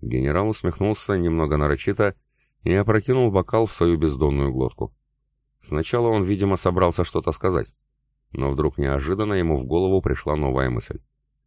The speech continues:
Он привстал, доставая из кармана мобильный телефон. «Минуту». Я отошел в сторону. О чем и с кем он говорил, мне было как-то не очень интересно. Но, видимо, разговор закончился вполне удачно.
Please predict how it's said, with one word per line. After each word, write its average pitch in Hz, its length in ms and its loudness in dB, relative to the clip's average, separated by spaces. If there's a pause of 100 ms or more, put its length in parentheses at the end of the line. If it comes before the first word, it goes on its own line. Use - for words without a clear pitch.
(240)
Он 69 200 0
привстал, 82 520 -2
доставая 87 540 0
из - 80 -6
кармана 82 400 -2
мобильный 69 380 -2
телефон. 60 460 -6 (680)
«Минуту». 76 460 -2 (880)
Я 98 120 0
отошел 98 320 0
в - 60 -10
сторону. 57 440 -4 (580)
О 62 140 -4
чем 127 300 2
и - 20 2
с - 80 -2
кем 110 220 2
он 98 100 2
говорил, 95 640 2
мне 101 220 -2
было 90 260 0
как-то 85 300 0
не 85 80 2
очень 62 320 -2
интересно. 58 500 -4 (640)
Но, 73 80 2
видимо, 92 320 4
разговор 92 380 4
закончился 87 520 0
вполне 82 340 0
удачно. 73 480 -6